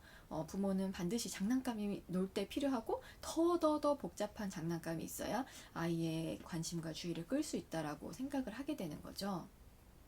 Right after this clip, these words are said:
그렇다면, 어, 버려야 될 장난감엔 뭐가 있을까요? 첫 번째는 이제 망가진 장난감,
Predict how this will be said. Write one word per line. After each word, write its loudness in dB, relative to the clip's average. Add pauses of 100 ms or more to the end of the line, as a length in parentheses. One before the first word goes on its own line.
(1040)
그렇다면, 0 (260)
어, -2
버려야 4
될 0
장난감엔 -4
뭐가 0
있을까요? -8 (220)
첫 0
번째는 2
이제 0 (180)
망가진 0
장난감, -6